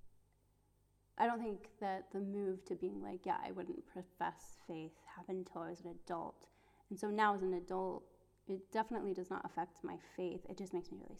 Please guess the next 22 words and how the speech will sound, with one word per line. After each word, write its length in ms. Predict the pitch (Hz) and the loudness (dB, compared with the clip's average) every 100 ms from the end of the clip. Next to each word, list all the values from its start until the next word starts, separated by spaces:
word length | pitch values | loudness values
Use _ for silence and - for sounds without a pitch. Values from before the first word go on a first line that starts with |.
| - | -10
sad. 280 | - - - - - | -6 -4 -4 -8 -10
Like, 260 | - - - - _ _ _ _ _ 185 | -10 -10 -14 -20 _ _ _ _ _ -6
um, 400 | - - - 202 - - - - | -6 -8 -12 -14 -18 -16 -16 4
it 160 | 330 277 | 8 10
also 220 | 254 302 | 10 10
makes 200 | 311 - | 10 8
me 100 | 208 | 0
glad 360 | - 185 196 | 4 4 4
that, 160 | 185 - | 0 -4
like, 320 | 202 - - - - - _ _ _ _ _ _ _ _ _ - - - _ _ - | -6 -8 -12 -20 -20 -20 _ _ _ _ _ _ _ _ _ -16 -16 -20 _ _ -10
uh, 380 | 190 190 - 202 190 - _ _ - - - - _ _ - | -8 -6 -8 -10 -14 -20 _ _ -18 -16 -16 -20 _ _ -6
I 200 | 214 202 | 0 0
would 160 | 208 196 - | 0 -6 -4
rather 720 | 202 190 196 196 190 185 185 180 - - _ _ - | -2 -2 -2 0 0 0 -2 -8 -16 -20 _ _ -6
people 260 | 220 208 | -4 -2
be 180 | 202 202 - | -2 -2 -2
able 340 | 196 190 190 | -4 -4 -4
to 140 | 185 196 | -4 -6
be 160 | 202 196 - | -6 -10 -6
clear 460 | 202 196 196 185 - | -4 -4 -4 -4 -4
and 140 | 190 | -8
say, 540 | 185 185 190 - - | -6 -6 -4 -4 -6